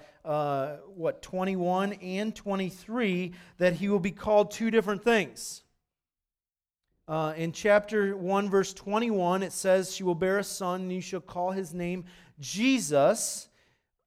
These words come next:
And then in Matthew chapter one, verse twenty-three, just two verses later, it says, uh, "The virgin shall conceive and bear a son, and they shall call his name Emmanuel."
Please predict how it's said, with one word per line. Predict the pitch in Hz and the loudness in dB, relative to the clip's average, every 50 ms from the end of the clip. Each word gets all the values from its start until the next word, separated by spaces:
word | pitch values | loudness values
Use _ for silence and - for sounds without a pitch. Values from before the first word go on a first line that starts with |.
| _ _ _ - | _ _ _ -8
And | 175 185 | -6 -2
then | 190 190 190 | -2 0 0
in | 190 190 185 185 | 0 -2 -2 -2
Matthew | 190 190 190 190 185 - 190 | -2 -2 -2 -4 -6 -8 -12
chapter | 180 - - 196 185 180 185 185 | -10 -4 -2 -2 -2 -2 -2 -2
one, | 180 180 180 180 | -2 -2 -2 0
verse | 170 180 170 175 | 0 0 -2 -2
twenty-three, | - - - 185 185 180 180 170 180 - - 208 220 254 277 254 208 190 202 240 262 | -6 -10 -8 -6 -4 -4 -4 -6 -8 -10 -8 -6 -2 -2 0 0 0 0 0 -2 -4
just | 240 190 170 - - - | -6 -8 -12 -12 -12 -12
two | - 208 190 | -10 -6 -4
verses | 175 190 185 185 185 180 170 156 160 | -2 -2 -2 -2 -6 -10 -12 -8 -2
later, | 180 190 202 214 202 185 180 | 0 2 2 2 2 0 -2
it | - - | -6 -8
says, | - - 180 170 175 185 190 180 - - - - _ _ _ - | -6 -4 0 2 2 2 0 -2 -6 -14 -20 -20 _ _ _ -4
uh, | 165 160 165 165 156 165 - 151 | -2 -2 -2 -2 -4 -8 -8 -6
"The | 160 160 | -6 -6
virgin | 143 143 175 185 180 180 190 175 | -2 -2 0 0 0 -2 -6 -6
shall | - - 185 170 | -4 -4 -4 -4
conceive | 180 175 170 160 - - 196 190 196 196 | -4 -6 -8 -8 -8 -8 -6 -6 -4 -4
and | 180 175 160 | -4 -4 -2
bear | 160 175 180 175 | 0 2 2 2
a | 165 | 2
son, | 175 - - - 185 170 175 185 202 220 214 - - - - | 0 -4 -8 -4 -4 -2 -2 -2 -4 -6 -8 -10 -14 -16 -10
and | - 165 170 170 | -8 -6 -2 0
they | 185 202 240 | 0 0 0
shall | 233 - - 202 - | 0 -2 -2 -2 -2
call | - - 190 190 185 | -2 -2 0 0 0
his | 190 196 202 180 175 | 0 -2 -4 -4 -6
name | 180 175 170 175 190 202 | -4 -4 -2 -2 -4 -4
Emmanuel." | 180 190 180 170 170 170 175 180 185 185 190 190 185 208 233 240 214 151 113 - | -4 -4 -4 -4 -4 -4 -4 -4 -4 -2 -2 0 2 4 6 6 4 4 0 -4